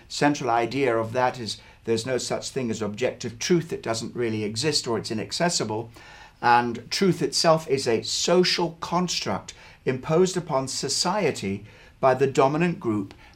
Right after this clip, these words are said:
mainly through controlling language and discourse in order to preserve its own power. So this shows why woke is so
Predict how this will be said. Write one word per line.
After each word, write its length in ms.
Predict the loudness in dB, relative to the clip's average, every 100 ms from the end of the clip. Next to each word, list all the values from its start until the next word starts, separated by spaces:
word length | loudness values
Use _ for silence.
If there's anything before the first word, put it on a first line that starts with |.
| -10
mainly 720 | -6 2 4 4 2 -2 -6 -12 _
through 220 | -8 -8
controlling 760 | -4 -6 -2 2 4 4 0 -10
language 680 | -4 2 2 2 -4 -6 -8 -4
and 220 | -4 -2
discourse 720 | -4 -4 -6 -6 -4 -8 -10 -18 -18 -6
in 140 | -2
order 220 | 0 -2
to 100 | -6
preserve 460 | -8 -6 -4 -4 -4
its 200 | -6 -6
own 300 | -4 -4 -6 -10
power. 360 | -4 -4 -4 -10 -20 -20 -20 -20 -20 -12
So 280 | 0 4 6
this 220 | 8 6
shows 480 | 6 4 4 2 2
why 240 | 4 4
woke 440 | 2 4 2 2 -4
is 120 | -6
so 560 | -2 2 4 6 4